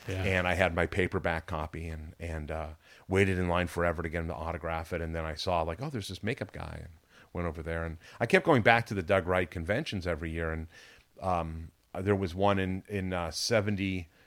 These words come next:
Speaker 2: seventy-six, and they had a presentation of this movie coming out called Star Wars.
Speaker 1: Right.
Speaker 2: And
Speaker 1: So
Speaker 2: I remember
Speaker 1: Charlie Lippincott
Speaker 2: Yeah.
Speaker 1: must have been doing
Speaker 2: It
Speaker 1: that
Speaker 2: was, yeah, it was
Speaker 1: presentation.
Speaker 2: amazing. And they
Speaker 1: Yeah.
Speaker 2: had everybody there. I mean,
Speaker 1: Yeah.
Speaker 2: Lucas, the cast, I remember they had the Darth Vader mask there and the Chewbacca head, and,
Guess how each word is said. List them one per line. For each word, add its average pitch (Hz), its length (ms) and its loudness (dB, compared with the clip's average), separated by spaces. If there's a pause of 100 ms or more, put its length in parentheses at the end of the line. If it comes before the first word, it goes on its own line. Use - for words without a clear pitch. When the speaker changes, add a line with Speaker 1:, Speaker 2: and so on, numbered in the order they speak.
(360)
Speaker 2:
seventy-six, 104 920 2
and 90 560 -2
they 98 200 0
had 95 240 2
a 90 40 -2
presentation 90 800 -2
of 80 220 -4
this 85 160 -8
movie 90 300 0
coming 92 340 -2
out 87 240 0
called 90 200 -4
Star 131 320 6
Wars. 76 540 -4
Speaker 1:
Right. 101 460 4
Speaker 2:
And 95 180 8
Speaker 1:
So 92 60 8
Speaker 2:
I - 20 10
remember 107 200 10
Speaker 1:
Charlie 127 340 12
Lippincott 117 520 6
Speaker 2:
Yeah. 143 160 10
Speaker 1:
must 107 220 4
have 107 100 4
been 107 160 4
doing 104 340 4
Speaker 2:
It 139 60 12
Speaker 1:
that 135 80 10
Speaker 2:
was, 120 140 6
yeah, 135 160 12
it 117 60 8
was 117 100 6
Speaker 1:
presentation. 127 400 6
Speaker 2:
amazing. - 40 -4
And 123 140 6
they 120 40 8
Speaker 1:
Yeah. 107 60 6
Speaker 2:
had 123 120 8
everybody 131 440 10
there. 101 360 6
I 92 60 -2
mean, 101 120 4
Speaker 1:
Yeah. 92 120 6
Speaker 2:
Lucas, 139 300 6
the 98 100 -4
cast, 117 420 0
I 98 40 0
remember 92 280 0
they 95 120 0
had 87 160 0
the 82 60 -12
Darth 78 240 -10
Vader 117 300 0
mask 104 440 0
there 95 160 0
and 82 100 -4
the 76 60 -8
Chewbacca 95 540 -8
head, 95 260 -4
and, 85 120 -10